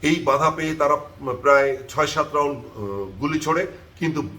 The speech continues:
বাংলাদেশের বিডিআররা চারিদিক থেকে ঘিরে ফেলে। শুধু ঘিরেই ফেলে না, তার দুই দিকে দুটো ক্যাম্প রাতারাতি গড়ে তোলে। তখন বিএসএফ সেখান থেকে চলে যায়। ধারণা করা হয় যে এরই, এই যে, এই যে ঘটনাটা ঘটেছিল পাদোয়া ক্যাম্পে,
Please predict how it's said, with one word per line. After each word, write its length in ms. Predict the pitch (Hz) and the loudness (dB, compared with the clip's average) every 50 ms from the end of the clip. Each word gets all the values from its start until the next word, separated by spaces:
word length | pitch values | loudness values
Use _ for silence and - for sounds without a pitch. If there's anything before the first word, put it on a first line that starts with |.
| - - - - - - - - | -18 -20 -20 -20 -20 -20 -14 0
বাংলাদেশের 460 | 98 127 135 143 147 147 143 160 160 | 2 2 2 2 0 -2 -4 -6 -4
বিডিআররা 420 | 139 147 147 147 151 151 147 143 | -4 -4 0 2 2 2 2 2
চারিদিক 420 | 143 151 143 143 139 139 143 - - | 2 2 2 2 2 -2 -6 -8 -6
থেকে 180 | 160 147 143 | -4 -4 -4
ঘিরে 220 | 139 - 143 151 156 | -4 -4 -4 -4 0
ফেলে। 240 | 156 156 156 160 | 0 0 0 0
শুধু 240 | 156 - 135 127 - - | -4 -6 -8 -10 -8 -6
ঘিরেই 220 | 135 165 190 190 | 0 2 2 2
ফেলে 220 | 175 147 147 139 | 4 2 2 2
না, 160 | 123 120 120 120 - - - - - - | 2 0 -2 -4 -6 -16 -20 -20 -20 2
তার 300 | - 143 143 139 - - - 110 | 4 4 4 4 2 -6 -12 -4
দুই 200 | 107 160 202 196 | -2 -2 0 0
দিকে 240 | 175 185 - 165 | -2 -4 -4 -4
দুটো 240 | 160 147 151 156 147 | -4 -4 -4 -6 -6
ক্যাম্প 280 | - - 151 143 139 - - - - - - - - - 139 | -4 0 2 2 2 0 -8 -14 -20 -20 -20 -20 -2 2 2
রাতারাতি 360 | 147 147 147 147 143 139 143 | 4 4 4 2 2 2 0
গড়ে 220 | 104 131 139 131 | 0 2 2 2
তোলে। 240 | 123 117 104 92 85 82 - - - - - - | 2 0 -6 -8 -8 -10 -12 -18 -20 -20 -6 -2
তখন 260 | 131 135 139 147 139 | -2 0 0 0 -2
বিএসএফ 420 | 113 135 156 160 156 156 151 139 | 0 0 0 0 0 0 -4 -6
সেখান 280 | - - 147 135 143 139 | -6 -8 -6 -4 -4 -4
থেকে 160 | 135 131 131 | -2 -4 -4
চলে 260 | 127 - 170 165 147 | -2 0 2 2 2
যায়। 200 | 113 101 87 82 - - - - - - - | 2 0 -4 -6 -8 -14 -20 -20 -20 -12 -6
ধারণা 320 | - - 165 180 185 190 180 | 2 4 4 6 8 6 6
করা 240 | 180 170 165 165 | 6 4 4 4
হয় 220 | 156 147 156 156 143 | 4 4 4 4 4
যে 320 | 131 143 139 131 131 127 - - - - - - - - | 4 4 4 4 4 0 -2 -12 -18 -20 -20 -20 -14 -4
এরই, 440 | - 156 180 190 185 180 170 131 - | 2 4 4 4 4 0 -4 -6 -4
এই 160 | 131 139 156 160 | -2 -2 -2 0
যে, 220 | 160 180 180 180 | 4 4 4 4
এই 240 | 180 175 156 156 170 | 4 2 -2 -4 -2
যে 120 | 160 170 | -2 -2
ঘটনাটা 420 | 147 135 151 143 165 165 165 156 147 | 0 0 0 2 2 2 2 2 2
ঘটেছিল 420 | 131 156 156 156 151 160 165 151 | 0 -2 -4 -4 -4 -4 -4 -2
পাদোয়া 340 | 156 147 139 139 147 147 143 | 2 4 4 6 6 4 2
ক্যাম্পে, 420 | 143 151 147 139 139 143 131 123 | 4 0 -2 -2 0 -2 -2 -2